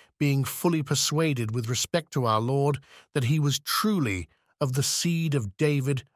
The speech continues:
according to the flesh, and the Son of God, according to the will and power of God, that he was truly born of a virgin, was baptized by John, in order that all righteousness might be fulfilled by him,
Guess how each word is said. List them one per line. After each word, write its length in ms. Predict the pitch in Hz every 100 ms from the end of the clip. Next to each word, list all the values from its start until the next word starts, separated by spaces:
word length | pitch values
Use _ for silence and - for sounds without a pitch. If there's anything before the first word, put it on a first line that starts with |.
| _
according 480 | 135 - 143 127 120
to 80 | 117
the 120 | 117
flesh, 460 | 110 147 131 127 - _ _ _
and 100 | 143
the 60 | 139
Son 300 | - 143 117
of 160 | 101
God, 460 | 101 143 95 76 - _ _ _
according 420 | 135 - 147 131
to 100 | 123
the 120 | 123 117
will 400 | 113 165 165 170
and 240 | 135 117
power 420 | - 165 156 113
of 160 | 98 92
God, 460 | 98 85 78 - - _ _ - - _
that 120 | 120
he 100 | 127
was 160 | 123 -
truly 360 | - 185 160
born 320 | 120 131 131
of 80 | 113
a 80 | 98
virgin, 560 | 92 160 151 147 160 151 _ _ _
was 120 | 135
baptized 600 | 113 151 147 156 139 123
by 160 | 131 143
John, 580 | 120 139 143 92 85 85 _ _
in 120 | 151 151
order 300 | 156 160 156
that 180 | 143 139
all 220 | 156 180
righteousness 640 | 190 160 143 143 135 151 -
might 240 | 135 131
be 100 | -
fulfilled 600 | 123 143 120 - 147 131
by 180 | 123 123
him, 440 | 98 147 90 76